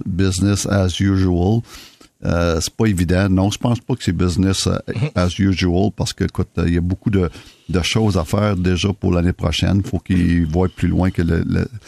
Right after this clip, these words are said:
Speaker 1: la saison prochaine. Mais là, il, c'est dur de, de, d'avoir la légitimité de faire les moves qu'il vou-,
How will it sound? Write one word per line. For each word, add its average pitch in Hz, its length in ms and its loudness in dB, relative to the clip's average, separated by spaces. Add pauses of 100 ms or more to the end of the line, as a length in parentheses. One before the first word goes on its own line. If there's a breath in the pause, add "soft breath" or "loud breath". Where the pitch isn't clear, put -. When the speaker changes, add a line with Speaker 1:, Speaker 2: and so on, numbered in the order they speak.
(260 loud breath)
Speaker 1:
la 85 100 0
saison 90 340 0
prochaine. 98 480 0
Mais 87 140 2
là, 95 240 2
il, 87 160 0
c'est 87 240 -2
dur 98 380 0
de, 80 180 0 (460 soft breath)
de, 80 180 0
d'avoir 87 320 0
la 87 200 2
légitimité 85 1120 0
de 85 120 0
faire 87 280 0
les 85 200 2
moves 95 340 2
qu'il - 220 -12
vou-, 87 80 -2